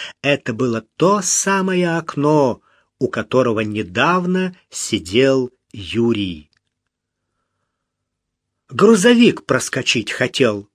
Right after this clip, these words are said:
пояснила Анаконде какая-то гражданка. «Пассажиры все живы, отделались ушибами и испугами. Хорошо, что вон у того окна никто не сидел, не поздоровилось бы». До Юрия дошло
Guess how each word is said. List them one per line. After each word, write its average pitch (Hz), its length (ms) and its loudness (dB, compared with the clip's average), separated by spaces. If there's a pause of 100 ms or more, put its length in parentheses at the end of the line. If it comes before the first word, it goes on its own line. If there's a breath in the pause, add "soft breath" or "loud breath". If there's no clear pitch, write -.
пояснила 123 640 0
Анаконде 143 600 -2
какая-то 113 500 -2
гражданка. 107 680 -6 (560 loud breath)
«Пассажиры 190 580 4
все 170 280 0
живы, 190 480 6
отделались 165 640 2 (180 loud breath)
ушибами 170 600 4
и 180 420 2
испугами. 110 720 -2 (600 loud breath)
Хорошо, 156 580 4
что 147 300 0
вон 143 200 2
у 139 40 -4
того 147 360 2
окна 190 580 0
никто 226 480 2
не 160 160 -2
сидел, 147 600 0
не 180 240 2
поздоровилось 165 1160 0
бы». 131 540 0 (1080)
До 98 220 0
Юрия 110 600 2
дошло 107 840 -4